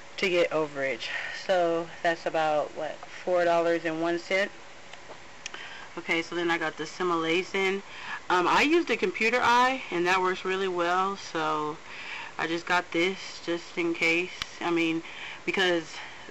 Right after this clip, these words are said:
these are really never, um, on sale.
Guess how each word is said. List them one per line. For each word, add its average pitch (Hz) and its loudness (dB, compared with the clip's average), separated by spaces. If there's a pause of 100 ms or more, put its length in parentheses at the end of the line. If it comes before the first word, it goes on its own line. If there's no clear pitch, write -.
these 185 -2 (240)
are 165 0
really 165 0
never, 160 -2 (600)
um, 151 -2
on 156 -2
sale. 156 -4